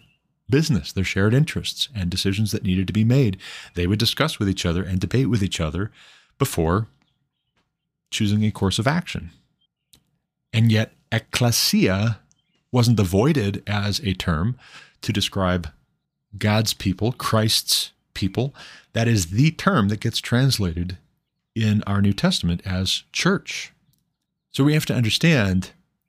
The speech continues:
when the apostles are martyred, all of them except for John the Beloved, it is extremely political.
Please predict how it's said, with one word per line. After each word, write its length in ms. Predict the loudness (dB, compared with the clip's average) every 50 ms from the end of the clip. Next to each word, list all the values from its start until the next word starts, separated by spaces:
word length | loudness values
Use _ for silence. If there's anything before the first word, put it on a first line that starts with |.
| _ _ _ _ _ _ _ _ _
when 500 | 0 2 4 4 4 4 4 4 2 0 -4 _ _ _ _ _ _ _ _ _ _ -4
the 440 | 0 2 4 4 4 4 2 0 -4
apostles 640 | -6 -2 0 0 2 0 0 0 0 -2 -2 -4
are 480 | -6 -4 -2 0 0 2 0 0 -2 -4 _ -2
martyred, 400 | 0 2 2 4 2 0 -2 -2
all 160 | 0 0 0
of 80 | 0
them 160 | 0 0 0 0
except 260 | -2 -2 -4 -6 -6
for 80 | -6
John 220 | -4 -2 0 0 0
the 60 | 0
Beloved, 400 | 0 0 0 0 0 -2 -4 -8 -12 -20 -20 -20 _ _ _ _ _ _ _ _ _
it 160 | -4 0 0
is 340 | 2 2 2 2 0 -2 -6 -10 _ _ _ _ _ _ _ _ _ _ _ _ _ _
extremely 920 | -6 -4 -2 -2 -2 -2 0 2 4 4 6 6 6 6 4 4 4 2
political. 540 | 2 0 -2 -2 -2 -4 -6 -8 -12 -14